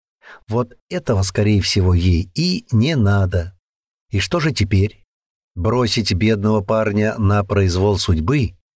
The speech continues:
Если он ещё немного потусуется со своей белобрысой подружкой,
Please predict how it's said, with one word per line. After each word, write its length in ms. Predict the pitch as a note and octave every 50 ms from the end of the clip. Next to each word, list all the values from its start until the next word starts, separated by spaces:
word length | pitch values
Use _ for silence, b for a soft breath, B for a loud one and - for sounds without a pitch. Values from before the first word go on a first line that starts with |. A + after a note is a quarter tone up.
| _ _ _ _ _ _ _ _ _
Если 400 | C3 E3 D#3 - - B2+ B2+ - - _
он 200 | D3 B2+ A2 G2+
ещё 320 | G#2 A#2+ A2+ - - A#2+
немного 460 | G2+ G#2+ A#2+ B2+ C3 A#2 G2+ E2+ F#2+
потусуется 640 | F2+ A2 G#2 - C3 - - C#3+ A2 F#2 - - G#2+
со 160 | G2 - A2+ G2+
своей 360 | - A2 B2 A#2+ A2+ G2+ F2+
белобрысой 600 | E2 G#2 G2+ A2+ A2+ A2 B2 A#2+ G2+ - - F#2+
подружкой, 640 | - G2 F2+ A#2 D3 D#3 - - - - C#2+ -